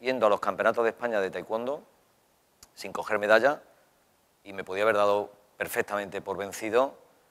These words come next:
pero, eh, seguí, eh, seguí trabajando, seguí pensando en que simplemente con ser uno de los, de los buenos, de estar ahí ya era importante, y al final conseguí mi objetivo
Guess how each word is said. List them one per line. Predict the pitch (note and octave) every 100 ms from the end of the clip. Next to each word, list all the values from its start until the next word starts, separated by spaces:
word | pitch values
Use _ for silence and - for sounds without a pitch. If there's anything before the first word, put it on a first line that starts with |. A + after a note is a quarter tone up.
| _ _ _ _ -
pero, | A#2 A#2+ C3 D3 -
eh, | F#2+
seguí, | - F#2 G#2
eh, | G2+ G2 -
seguí | - G#2 B2+
trabajando, | A#2 G#2 - B2+ C3+ D#3 E3 - - _ _ _
seguí | - A2+ G#2+ C3+
pensando | C3 B2 - C3+ B2 A#2
en |
que | G#2+ A2+
simplemente | - C#3 B2 B2+ B2+ A#2+
con | A2 A2
ser | - A#2+
uno | A#2+ A#2
de | A2
los, | A2 G#2+ G2+ - _ _ _ _
de | F#2+ G#2+
los | G#2 G2+ G2 F#2 E2+ - F#2+ F2
buenos, | B2 D#3+ A2+ F2 F2
de | G2
estar | - A2
ahí | A2+ G#2+
ya | A2
era | G#2+
importante, | G#2 G2+ F#2 A2 A2 C3+ D3 D3+ _ _ _ _ _ _
y | G#2+
al | F#2
final | G2 G#2 A#2
conseguí | A#2+ G#2 F#2 F#2+
mi | G#2
objetivo | G#2 - E2 A2 B2 D3+ C#3+